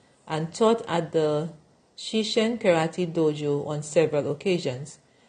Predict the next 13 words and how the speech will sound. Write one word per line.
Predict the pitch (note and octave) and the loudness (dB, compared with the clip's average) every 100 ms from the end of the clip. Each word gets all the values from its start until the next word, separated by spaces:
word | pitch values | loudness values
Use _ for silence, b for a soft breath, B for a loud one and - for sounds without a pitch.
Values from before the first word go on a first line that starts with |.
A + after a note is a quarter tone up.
| b D3 | b 0
There, | E3+ E3+ G3+ | 4 6 4
my | F3 F3 | 2 0
students | - F#3+ G3 G#3 | -2 -2 0 2
were | F#3+ | 0
particularly | E3 D#3 D#3+ G#3+ A#3+ A3+ A3 | 0 -2 -2 -2 2 4 4
impressed | G#3+ G#3+ G3 G#3 G#3+ F3+ | 2 0 0 -2 -4 -4
by | E3 D#3+ | -2 0
his | D#3+ D#3 | 0 -2
impeccable | - D#3 D#3+ - A#3+ B3 A#3 A#3+ | -6 -10 -6 -2 2 6 8 6
teaching | A#3+ G#3 F#3 A3+ A3+ | 4 -4 0 0 0
and | D3 D#3+ | -4 -4
his | D3+ D3 | -6 -8
spirit. | - F#3+ D3 A#2+ | -4 -2 -2 -6